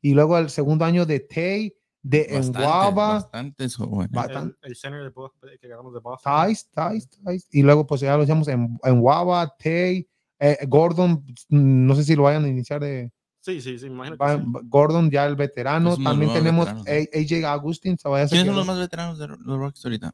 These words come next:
Speaker 2: Gordon, ¿quién
Speaker 1: A J,
Speaker 2: más?
Speaker 1: A J
Speaker 3: Ah,
Speaker 1: Agustín,
Speaker 3: Gordon, ¿no?
Speaker 1: Gordon y, y, pues, podría ser John Wall, pero ya se,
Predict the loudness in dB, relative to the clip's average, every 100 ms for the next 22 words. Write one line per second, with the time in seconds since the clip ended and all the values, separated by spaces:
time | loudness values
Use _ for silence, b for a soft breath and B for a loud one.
0 | -2 2 2 2 0 2 2 0 0 -2
1 | 0 0 0 -2 -4 -2 0 0 -2 -8
2 | -2 -2 0 0 -2 -2 -6 -8 -8 -4
3 | -4 -4 -10 -12 -6 -2 0 0 2 2
4 | 4 2 2 -4 -4 -6 -6 -10 -8 -10